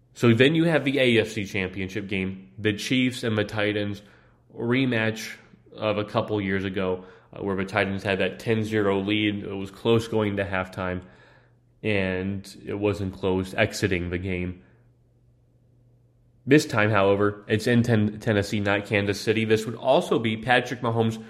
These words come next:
first road playoff game, uh, other than the Super Bowl, where it's a neutral site. This would be a true road playoff test. I think it would be a tough environment. And guess what? This is another rematch.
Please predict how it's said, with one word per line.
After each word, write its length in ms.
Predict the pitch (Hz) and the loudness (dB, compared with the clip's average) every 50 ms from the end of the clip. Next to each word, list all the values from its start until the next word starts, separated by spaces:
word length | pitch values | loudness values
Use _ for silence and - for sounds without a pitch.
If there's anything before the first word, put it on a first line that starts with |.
| - - - _ | -20 -20 -20 _
first 420 | - - 156 156 160 156 156 - 131 | 0 4 4 4 4 2 -2 -6 -6
road 400 | 120 120 120 117 120 120 120 - | 0 2 2 4 2 2 -2 -2
playoff 480 | - 226 220 190 160 117 104 101 - | 0 2 2 4 4 2 2 0 0
game, 300 | - 107 95 92 87 87 - - _ _ _ _ - - - _ - - | -2 -2 -2 -2 -6 -8 -12 -18 _ _ _ _ -20 -20 -20 _ -16 -8
uh, 380 | - 101 101 98 95 92 - - - - - - - | -4 0 0 2 2 0 -2 -6 -10 -18 -8 0 2
other 240 | 117 120 117 120 113 | 2 4 4 4 4
than 160 | 113 113 110 | 4 4 4
the 80 | 107 | 2
Super 280 | 104 - 143 127 113 107 | 0 0 0 -2 -2 -2
Bowl, 180 | 95 101 98 95 | -2 0 0 0
where 100 | 101 98 | 0 -2
it's 100 | - - | -2 -4
a 40 | |
neutral 280 | 101 104 104 104 - 110 | -6 -6 -6 -4 -6 -4
site. 220 | 98 117 101 98 | 0 0 0 0
This 180 | 101 110 107 - | 0 -2 -2 -2
would 100 | 120 107 | -4 -4
be 160 | 107 107 107 | -4 -4 -4
a 100 | 107 104 | -4 -4
true 380 | 101 - - - 127 135 135 135 | -6 -6 -6 -4 -2 -2 -2 0
road 380 | 123 113 110 107 110 107 107 | 0 2 2 2 2 0 -2
playoff 440 | - - 104 104 104 95 95 95 - | -4 -2 0 0 0 0 -2 -4 -6
test. 360 | - 107 90 90 92 - - - - - - - - - - | -8 -6 -6 -6 -8 -10 -16 -20 -20 -20 -20 -20 -20 -12 -4
I 140 | - 110 104 | 0 2 4
think 200 | 117 110 107 101 | 4 4 4 4
it 40 | 107 | 2
would 100 | 98 90 | 2 2
be 120 | 101 95 | 2 0
a 60 | 92 | 0
tough 360 | 95 - - 123 127 127 127 | 0 0 2 2 2 2 2
environment. 560 | 131 117 110 104 98 101 104 104 104 107 104 - - - - _ _ _ _ - | 0 0 2 2 2 2 0 0 -2 -4 -6 -8 -14 -20 -20 _ _ _ _ -2
And 140 | 117 113 110 | 0 2 4
guess 260 | 117 113 113 113 - | 6 4 4 4 0
what? 240 | 120 120 120 113 117 | -2 -2 -2 0 0
This 180 | 123 117 120 | -2 -2 0
is 140 | 151 147 151 | -4 -4 -2
another 320 | 151 135 135 131 127 131 123 | -2 0 0 0 0 0 -2
rematch. 540 | 120 135 139 143 135 113 95 95 95 - | -2 -2 -2 -2 -2 -2 -2 -4 -6 -10